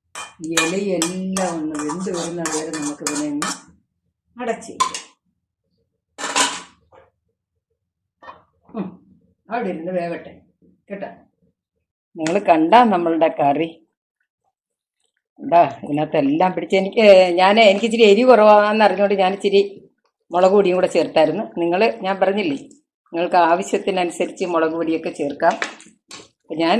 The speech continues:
ഒന്നുകൂടെ ഒന്ന് ഉപ്പൊക്കെ നോക്കിയിട്ട് നിങ്ങളെ കാണിച്ചു തരാം. എന്നിട്ട് നമുക്കിത് തീ ഓഫ് ചെയ്യാം. ഓക്കെ, എന്തായാലും നമുക്ക് രണ്ട് തണ്ട് നീളത്തിൽ തന്നെ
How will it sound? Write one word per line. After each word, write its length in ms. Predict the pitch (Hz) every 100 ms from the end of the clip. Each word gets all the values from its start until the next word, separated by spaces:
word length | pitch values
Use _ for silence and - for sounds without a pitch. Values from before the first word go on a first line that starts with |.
| 214
ഒന്നുകൂടെ 440 | 196 220 247 240 233
ഒന്ന് 180 | 214 226 - -
ഉപ്പൊക്കെ 360 | 160 - 196 214 190
നോക്കിയിട്ട് 480 | 170 - 185 - - - - _ _ _ _ _
നിങ്ങളെ 240 | 151 156 165 165
കാണിച്ചു 360 | 165 165 180 180 180
തരാം. 260 | 180 190 208
എന്നിട്ട് 240 | 160 156 165
നമുക്കിത് 380 | 165 165 170 185 214 - - _ _ -
തീ 80 | 165 170
ഓഫ് 160 | 165 165
ചെയ്യാം. 320 | 165 170 175 - - -
ഓക്കെ, 200 | 156 180 180 - _ _ _ _ _ _ _ _ - _ _ _ _ _ 151
എന്തായാലും 460 | 135 147 170 208 214
നമുക്ക് 400 | 214 220 220 214 214 -
രണ്ട് 220 | 196 196 196
തണ്ട് 240 | 190 180 180 - - _ _ 165
നീളത്തിൽ 600 | 170 190 214 214 202 170 165
തന്നെ 160 | 156